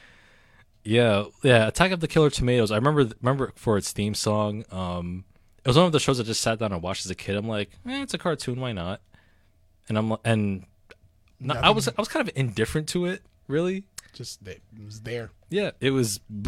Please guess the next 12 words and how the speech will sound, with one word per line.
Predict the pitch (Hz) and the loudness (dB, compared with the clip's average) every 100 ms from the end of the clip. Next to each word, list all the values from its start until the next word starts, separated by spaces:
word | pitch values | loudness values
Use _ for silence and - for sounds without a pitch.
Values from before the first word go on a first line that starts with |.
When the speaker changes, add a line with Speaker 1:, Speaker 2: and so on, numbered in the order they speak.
| - - | -6 0
Speaker 1:
it | 131 | 2
was | 104 | 2
just | 82 95 - | -2 -4 -4
there. | 95 92 76 80 - _ _ _ _ _ | -4 -4 -4 -10 -16 _ _ _ _ _
Speaker 2:
It | 139 | -2
had, | 156 208 214 | 8 12 12
it | 190 | 10
had | 202 190 190 | 10 8 6
a | 170 | 4
memorable | 165 165 170 160 160 156 151 139 - _ _ - _ _ _ - - - | 2 2 2 2 4 4 2 -6 -18 _ _ -20 _ _ _ -20 -20 2
theme | 214 165 156 | 4 4 4
song. | - 123 131 117 | 0 0 -2 -6